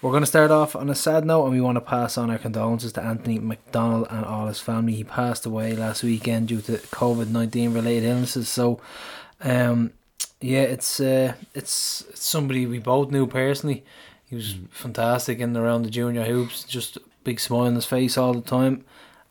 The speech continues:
Speaker 1: Um, ma-, made match day a lot better for the kids, and it's just, it's an awful, awful thing. It's just, it's very, very hard to get the grips with. It actually hit me pretty hard because,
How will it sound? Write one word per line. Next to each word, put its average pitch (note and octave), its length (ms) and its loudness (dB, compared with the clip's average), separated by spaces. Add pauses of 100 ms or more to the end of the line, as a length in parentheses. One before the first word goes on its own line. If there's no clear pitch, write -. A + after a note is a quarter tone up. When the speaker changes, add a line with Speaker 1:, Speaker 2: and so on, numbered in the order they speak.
(120)
Speaker 1:
Um, A#2+ 440 0 (140)
ma-, B2 320 -2
made B2 280 0
match C3 280 0
day B2+ 160 0
a B2 40 2
lot B2+ 220 0
better C3 180 4
for B2+ 140 -4
the A#2 80 -2
kids, B2+ 400 0
and A2+ 160 -2 (760)
it's - 140 -8
just, A#2+ 240 -6
it's G#2+ 220 -6
an A#2 100 -4
awful, A#2+ 540 0 (340)
awful B2 520 0 (180)
thing. A#2 300 -2
It's A#2 180 -4
just, - 240 -10
it's - 100 -16
very, B2 300 -4
very A#2+ 260 0
hard A2+ 280 0
to A2 240 -6 (180)
get D3+ 160 -4
the - 40 -8
grips B2 320 -2
with. C3 100 -2
It B2+ 60 -2
actually C3 280 -2
hit B2+ 100 0
me B2 140 0
pretty C3 280 2
hard C3 220 2
because, B2 400 -2